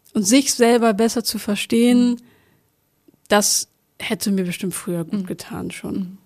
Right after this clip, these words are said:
Speaker 2: Und zu verstehen, dass, dass, dass da Dinge gibt bei uns manchmal, die ganz früh schon, äh, einfach fest, also Glaubenssätze ist ja immer das große Wort, ja,
Speaker 1: Ja.
Speaker 2: die, die verfestigt worden sind, die uns noch ganz unterbewusst immer wieder,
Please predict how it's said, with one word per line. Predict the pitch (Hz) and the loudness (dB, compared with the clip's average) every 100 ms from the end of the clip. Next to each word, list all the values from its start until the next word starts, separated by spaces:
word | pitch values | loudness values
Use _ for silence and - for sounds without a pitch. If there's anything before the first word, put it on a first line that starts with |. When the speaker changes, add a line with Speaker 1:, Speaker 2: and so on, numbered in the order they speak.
| _ _ _ _ _ _ _ _ _ _ | _ _ _ _ _ _ _ _ _ _
Speaker 2:
Und | 190 196 | -10 -6
zu | 185 | -8
verstehen, | - 185 - 196 190 190 185 - | -4 -6 -2 -2 0 -2 -4 -6
dass, | 175 - - - - | -6 -6 -6 -12 -10
dass, | 180 - | -10 -10
dass | - 185 - - | -10 -8 -8 -8
da | 190 175 170 180 | -8 -6 -6 -6
Dinge | 185 202 190 | -2 -2 -2
gibt | 190 196 190 | -4 -8 -6
bei | 185 | -6
uns | - 190 190 - | -4 -4 -6 -6
manchmal, | 180 190 185 | -6 -6 -8
die | 180 | -8
ganz | 180 185 - | -4 -6 -6
früh | - 202 | -6 -6
schon, | - 185 180 175 - - - - - _ _ | -6 -4 -4 -6 -14 -20 -20 -20 -20 _ _
äh, | - 175 175 165 - - - - | -4 -2 -2 -6 -14 -18 -18 -14
einfach | 170 185 | -12 -12
fest, | 170 - - 196 - | -14 -18 -2 -2 0
also | - 180 | -6 -4
Glaubenssätze | 190 202 208 202 196 - | -2 0 -2 -4 -6 -6
ist | 190 185 190 - | -6 -6 -6 -8
ja | 185 | -4
immer | 190 | -4
das | 180 185 - | -6 -10 -8
große | 196 196 180 | -8 -8 -6
Wort, | 180 190 190 | -4 -4 -4
ja, | 190 | 0
Speaker 1:
Ja. | 220 214 | 2 2
Speaker 2:
die, | 180 175 _ _ _ _ | -2 -6 _ _ _ _
die | 196 185 | -6 -6
verfestigt | 180 180 196 190 208 202 | -6 -8 -6 -6 -8 -8
worden | 180 180 185 | -8 -6 -6
sind, | 185 202 | -4 -2
die | 196 | -4
uns | 170 185 | -4 -6
noch | 175 175 | -8 -6
ganz | 180 175 | -8 -4
unterbewusst | 196 202 185 185 180 175 | -4 -6 -8 -8 -8 -10
immer | - 190 175 | -8 -8 -6
wieder, | 185 180 175 170 | -8 -4 -4 -6